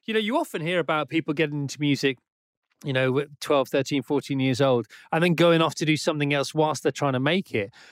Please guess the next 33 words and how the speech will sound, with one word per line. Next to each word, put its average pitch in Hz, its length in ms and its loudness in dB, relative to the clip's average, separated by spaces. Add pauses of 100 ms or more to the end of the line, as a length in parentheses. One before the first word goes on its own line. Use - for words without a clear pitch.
(100)
you 196 100 4
know, 165 120 4
and 160 100 -2
hopefully 170 320 0
getting 151 280 -4
back 143 280 -6
into 160 200 -6
it, 151 40 -8
or, 160 200 2
or 196 260 2 (100)
actually 185 220 -2
staying 175 260 0
in 147 100 -2
touch 180 300 -2
with 143 100 -2
it 127 160 -2 (460)
throughout 160 260 2
their, 151 200 4
you 156 140 -2
know, 135 340 2 (260)
th-, 165 120 -2
their 147 160 2
late 147 300 0
teens 143 340 -2
and 135 120 0
early 135 240 2
twenties, 139 580 -4
and 143 220 -2
then 147 300 0
hopefully 147 420 0
making 143 400 -2
it. 113 200 -8
But 170 220 2